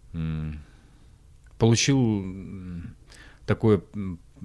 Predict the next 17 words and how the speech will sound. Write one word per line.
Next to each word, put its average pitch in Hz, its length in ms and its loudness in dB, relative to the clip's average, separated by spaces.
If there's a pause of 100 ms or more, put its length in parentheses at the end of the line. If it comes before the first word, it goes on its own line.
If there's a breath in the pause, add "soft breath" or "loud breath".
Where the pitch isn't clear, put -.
(160)
признание 104 880 4
и 82 580 -2
столько 90 540 -4
оценок, 123 400 0
и 95 40 -2
столько 110 340 0
людей 98 220 4
его 123 120 4
посмотрело. 90 600 -4
Для 80 120 -8
меня 95 120 -2
это, 90 160 -8
ну, 82 300 -8
совершенно 95 460 0
вообще 104 520 -2
н-, 92 480 -6
неожиданно. 87 800 0